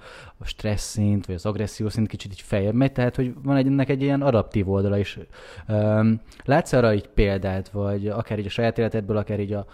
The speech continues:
a sportolóidon keresztül, vagy a, azokon keresztül, akiket felkészítesz, hogy ez, ami így az első alkalmakkor így, így életük, ö, legnagyobb nehézségét, vagy legnagyobb fáradtságát eredményezi, azt később ők meg tudják tanulni használni, és ezt így tudatosan felhasználni,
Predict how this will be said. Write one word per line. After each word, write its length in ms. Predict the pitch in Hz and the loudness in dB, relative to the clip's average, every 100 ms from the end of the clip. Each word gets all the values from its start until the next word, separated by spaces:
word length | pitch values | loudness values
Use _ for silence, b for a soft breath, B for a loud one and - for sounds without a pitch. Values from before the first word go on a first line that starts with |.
| B B - | B B -10
a 380 | 101 101 104 104 | -6 -4 -4 -6
sportolóidon 800 | - - 113 107 113 107 104 104 | -6 0 0 0 0 0 0 0
keresztül, 480 | 113 117 113 - 120 | 0 -2 -2 0 0
vagy 160 | 104 95 | 0 -4
a, 60 | - | -6
azokon 340 | 110 107 107 110 | -6 -4 -6 -4
keresztül, 380 | 107 104 - | -4 -4 -6
akiket 280 | 104 98 95 | -8 -8 -12
felkészítesz, 840 | - 101 101 131 - 143 - 160 - B B B | -8 -6 -4 -6 -6 -8 -4 -6 -6 B B B
hogy 200 | - 107 | -6 0
ez, 240 | 117 156 | 2 4
ami 160 | 147 117 | 4 2
így 120 | 107 | 2
az 120 | 104 | 2
első 340 | 110 104 104 110 | 2 2 2 0
alkalmakkor 640 | 101 101 107 104 98 104 | -2 0 -2 -2 -4 -4
így, 240 | 104 101 101 | -2 -2 -4
így 200 | 104 101 | -6 -2
életük, 500 | 113 107 - 101 - | -2 -2 -2 -6 -4
ö, 300 | 117 104 104 | -2 0 0
legnagyobb 340 | 107 101 98 | 0 0 0
nehézségét, 540 | 98 101 110 - 139 | -2 -2 -2 0 0
vagy 80 | 117 | 2
legnagyobb 220 | 107 104 | 0 -2
fáradtságát 560 | - 98 107 - 117 123 | -2 -2 -2 -2 -2 -2
eredményezi, 580 | 135 135 147 151 151 156 B B | -2 -2 -2 0 0 -4 B B
azt 140 | - - | -6 -2
később 320 | 143 135 139 | -2 0 0
ők 120 | 139 | 0
meg 200 | 147 135 | 2 -2
tudják 540 | - 120 117 117 - - | -2 -2 2 0 -2 -4
tanulni 320 | 123 117 117 | 0 2 2
használni, 580 | 107 113 - 107 98 104 | 2 -2 -4 -6 -4 -4
és 160 | 101 - | -4 -6
ezt 160 | 104 | -6
így 100 | 113 | -6
tudatosan 500 | - 113 104 - 95 | 0 0 0 -2 -4
felhasználni, 680 | 85 107 113 127 143 139 | -2 -4 -2 -4 -2 0